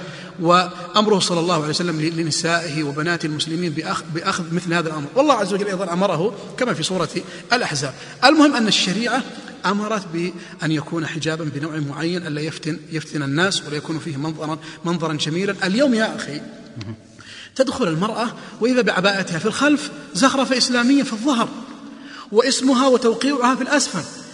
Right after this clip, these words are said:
إضافة إلى الأكمام الملونة والمطرزة. هل هذا حجاب؟ لا يمكن أن يكون هذا حجابا. هذا هو اللافت للنظر وتفتن كثير من الناس، والناس أيضا عيونهم للأسف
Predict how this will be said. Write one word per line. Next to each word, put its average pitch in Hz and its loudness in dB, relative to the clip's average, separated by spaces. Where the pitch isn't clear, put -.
إضافة 269 4
إلى 233 2
الأكمام 226 4
الملونة 254 6
والمطرزة. 196 0
هل 294 4
هذا 262 4
حجاب؟ 254 -2
لا 311 10
يمكن 359 6
أن 285 4
يكون 240 0
هذا 208 0
حجابا. 180 -2
هذا 247 6
هو 302 6
اللافت 220 4
للنظر 202 4
وتفتن 240 -2
كثير 285 0
من 156 -2
الناس، 127 -6
والناس 269 6
أيضا 226 2
عيونهم 254 4
للأسف 277 0